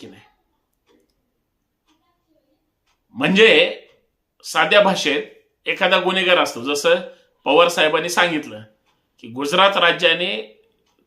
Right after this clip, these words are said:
तत्कालीन सरकार असताना शहा साहेबांवर इतके गुन्हे दाखल केले, इतके, इतके, इतके केले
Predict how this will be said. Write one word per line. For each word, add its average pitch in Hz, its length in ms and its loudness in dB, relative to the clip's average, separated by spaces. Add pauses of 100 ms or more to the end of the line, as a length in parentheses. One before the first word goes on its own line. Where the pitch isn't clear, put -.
तत्कालीन 202 720 -2
सरकार 170 460 -2
असताना 143 640 -6 (1400)
शहा 170 320 0
साहेबांवर 190 540 2
इतके 170 260 -6
गुन्हे 202 260 -4
दाखल 196 300 -2
केले, 269 220 -6
इतके, 185 320 -6
इतके, 175 280 -4
इतके 175 260 -8
केले 151 440 -6